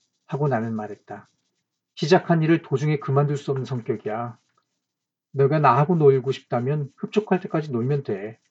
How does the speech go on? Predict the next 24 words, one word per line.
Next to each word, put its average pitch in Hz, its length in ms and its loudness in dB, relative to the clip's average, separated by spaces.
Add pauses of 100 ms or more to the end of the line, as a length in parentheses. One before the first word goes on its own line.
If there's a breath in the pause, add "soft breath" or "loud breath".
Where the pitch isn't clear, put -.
(400)
내가 143 220 4
너와 147 480 6
사포로의 147 460 2
호텔에서 135 420 2
우연히 131 300 2
만난 120 260 -2
것도 117 260 -6
무슨 117 280 -12
인연이야. 117 460 -6 (760)
어울릴 147 360 6
바엔 139 260 -2
마음이 120 320 0
흡족할 139 400 -10
때까지 131 380 -6
어울려요." 107 480 -10 (3500)
그리고 139 300 4
결국 135 340 4
나 120 160 2
역시 117 380 -6
너와 113 280 0
함께 113 260 -6
있는 110 160 -8
게 113 100 -4
좋으니까 113 640 -12